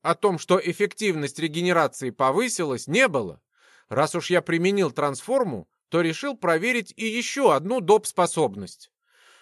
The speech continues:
Активированы астральные когти. Поверх бронированной перчатки из мест между костяшками пальцев сформировалось три лезвия, по размеру примерно с боевые кинжалы,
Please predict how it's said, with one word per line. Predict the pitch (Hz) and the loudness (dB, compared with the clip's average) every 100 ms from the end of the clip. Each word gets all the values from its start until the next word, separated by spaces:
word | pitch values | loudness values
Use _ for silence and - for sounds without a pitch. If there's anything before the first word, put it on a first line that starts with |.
| _ - | _ -6
Активированы | 143 - 175 226 277 247 220 | -6 -2 -2 0 0 2 2
астральные | 196 - 226 233 220 220 | 0 2 2 2 2 0
когти. | - 220 - - 92 69 _ _ _ _ - | 6 6 6 -10 -14 -16 _ _ _ _ -4
Поверх | 120 139 190 - | -2 2 2 0
бронированной | 139 180 185 185 156 135 135 | 0 2 4 4 2 0 -6
перчатки | 123 151 - 240 247 - 92 _ - | -4 -4 0 0 0 -6 -16 _ -8
из | 175 160 | -4 -2
мест | 190 220 151 - | 0 0 0 -4
между | 156 139 143 | -4 -4 -4
костяшками | 156 143 - 170 - 135 131 | -4 -4 0 -2 -2 -8 -6
пальцев | 214 247 233 - 90 _ _ - | 2 2 0 -10 -14 _ _ -18
сформировалось | - 160 156 156 180 240 233 196 | -4 -2 0 2 2 2 2 0
три | - 226 | 0 0
лезвия, | 220 214 175 110 101 85 _ _ - | 4 6 4 2 -10 -12 _ _ 0
по | 160 | 4
размеру | 151 139 254 247 | 4 0 0 0
примерно | 147 156 175 247 190 | -2 -4 0 0 0
с | 143 | -2
боевые | 139 180 175 226 190 | 0 0 2 0 0
кинжалы, | 202 175 139 110 85 - | -2 0 0 0 -4 -12